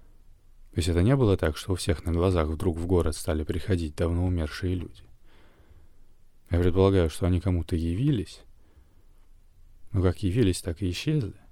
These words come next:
Или эти люди пришли в город и дальше что? Просто жили там, как и жили раньше? Но тогда бы они всем явились.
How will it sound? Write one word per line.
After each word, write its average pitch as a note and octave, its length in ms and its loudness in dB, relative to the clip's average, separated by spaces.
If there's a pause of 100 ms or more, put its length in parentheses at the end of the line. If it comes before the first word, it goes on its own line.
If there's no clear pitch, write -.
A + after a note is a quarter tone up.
(1160)
Или F#2+ 160 2
эти F#2 160 0
люди F2+ 220 2
пришли F#2 340 2
в F2+ 60 0
город F2+ 320 2
и F2 40 2
дальше E2 300 0
что? - 300 -12 (920)
Просто E2+ 300 2
жили A2+ 240 2
там, E2 220 -2
как E2 180 -4
и F2+ 60 0
жили F2+ 220 0
раньше? A2+ 440 -4 (1500)
Но E2+ 80 -2
тогда E2+ 240 2
бы E2 100 2
они D#2+ 140 0
всем G#2+ 320 0
явились. F2+ 580 -6